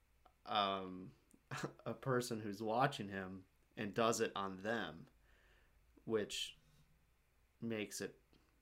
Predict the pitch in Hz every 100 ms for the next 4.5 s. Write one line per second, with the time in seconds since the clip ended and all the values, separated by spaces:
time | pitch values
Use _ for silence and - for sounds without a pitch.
0 | _ _ _ 98 101 123 123 62 98 90
1 | 85 101 98 101 95 101 95 101 104 104
2 | - 101 92 98 - 101 92 82 - -
3 | - 92 87 90 98 92 90 - - 139
4 | 139 101 92 - -